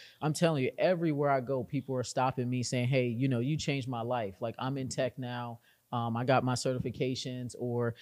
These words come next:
"I end up going to school. I'm at W G U now. I'm getting my degree." Um, you know, so I've, I've changed so many people's lives, and, and that's really all I really wanted, is just help more people get into tech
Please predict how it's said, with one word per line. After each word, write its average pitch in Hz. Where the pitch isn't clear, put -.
"I 139
end 135
up 123
going 131
to 123
school. 139
I'm 127
at 127
W 127
G 127
U 131
now. 127
I'm 123
getting 131
my 120
degree." 135
Um, 117
you 147
know, 104
so 120
I've, 151
I've 143
changed 143
so 143
many 135
people's 127
lives, 131
and, 120
and 117
that's 156
really 147
all 131
I 127
really 123
wanted, 127
is 113
just 123
help 147
more 143
people 131
get 120
into 120
tech 120